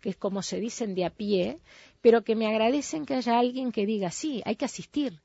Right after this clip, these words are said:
Hay que portarse bien, hay que faltar, no, no faltarle respeto a los docentes, hay que ir a estudiar, hay que dejar de bajar las cosas de internet, hay que volver a los libros, como dice Humberto Eco, dentro de diez años los muy ricos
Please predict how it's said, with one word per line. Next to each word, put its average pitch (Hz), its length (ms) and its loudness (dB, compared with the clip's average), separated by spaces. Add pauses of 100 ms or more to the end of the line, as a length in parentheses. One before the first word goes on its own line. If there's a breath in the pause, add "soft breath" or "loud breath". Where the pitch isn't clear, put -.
(180)
Hay 233 120 -4
que 254 80 -8
portarse 220 400 -6
bien, 180 360 -4 (300 soft breath)
hay 233 120 -4
que 269 100 -4
faltar, 254 400 -2
no, 226 160 0
no 233 100 -2
faltarle 247 380 -4
respeto 190 640 -4 (260 soft breath)
a - 80 -6
los 180 120 0
docentes, 208 540 -4
hay 220 100 -6
que - 100 -10
ir 240 40 -8
a 196 40 -12
estudiar, 196 580 -2 (300 loud breath)
hay 208 100 -2
que - 100 0
dejar 240 240 2
de 254 60 2
bajar 190 240 0
las 190 140 -4
cosas 196 280 -8
de 180 60 -10
internet, 170 560 -6 (320 loud breath)
hay 208 140 -4
que - 80 -4
volver 208 260 0
a 202 60 0
los 147 200 -6
libros, 196 440 2
como 165 240 -6
dice 208 220 -6
Humberto 180 360 -4
Eco, 180 300 -2
dentro 185 420 -4
de 170 140 -6
diez 190 280 -8
años 226 320 -2
los 180 160 -6
muy 220 280 0
ricos 254 560 -2